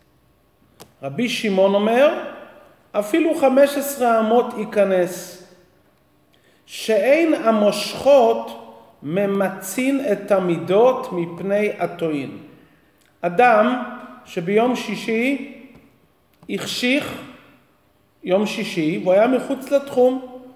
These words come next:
הוא בודק את המקום שהוא נמצא, והוא רואה שהוא נמצא מחוץ לתחום. לפי דעת תנא קמא,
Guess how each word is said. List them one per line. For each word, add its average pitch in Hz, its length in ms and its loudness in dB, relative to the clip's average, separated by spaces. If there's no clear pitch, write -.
הוא 165 100 -6
בודק 196 340 4
את - 120 -2
המקום 220 420 0
שהוא 214 260 -2
נמצא, 185 600 0
והוא 185 240 4
רואה 233 260 6
שהוא 254 220 -2
נמצא 220 720 2
מחוץ 196 460 -4
לתחום. 214 640 0
לפי 277 260 -2
דעת 233 380 4
תנא 190 220 2
קמא, 214 520 2